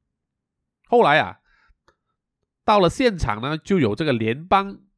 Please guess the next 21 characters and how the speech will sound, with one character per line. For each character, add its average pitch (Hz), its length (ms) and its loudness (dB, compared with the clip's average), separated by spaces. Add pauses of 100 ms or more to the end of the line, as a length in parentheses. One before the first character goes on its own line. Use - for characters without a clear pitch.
(260)
就 160 120 -6
是 139 100 -4
印 196 260 -6
度 196 160 0
联 127 160 0
邦 156 200 -2
警 107 160 -12
察 107 160 -4
的 123 80 -4
高 190 200 0
级 165 140 -8
代 160 160 2
表 - 160 -10
出 190 140 -2
席， 143 320 -6 (640)
哦， 127 280 -2 (300)
来 123 340 -2 (120)
就 143 100 -4
是 120 180 -4
处 127 240 -2
理， 107 280 -6